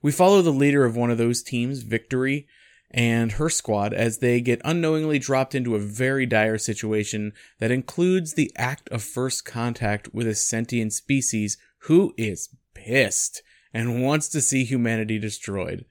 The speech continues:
The characters of Squad Scimitar C are fun, likable military character tropes that you see in lots of military movies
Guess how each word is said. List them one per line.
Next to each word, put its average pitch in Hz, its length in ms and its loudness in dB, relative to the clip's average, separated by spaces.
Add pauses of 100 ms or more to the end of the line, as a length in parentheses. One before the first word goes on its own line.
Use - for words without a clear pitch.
(1300)
The 135 120 2
characters 165 680 0
of 127 260 -4
Squad 127 400 -2
Scimitar 127 540 0
C 120 500 0 (300)
are 107 120 -4
fun, 151 540 0
likable 135 760 2
military 123 680 0
character 120 440 -2
tropes 120 440 -2
that - 140 -2
you 110 120 -4
see 123 340 -2
in 113 160 0
lots 113 260 -2
of 107 80 -4
military 110 500 -2
movies 107 520 0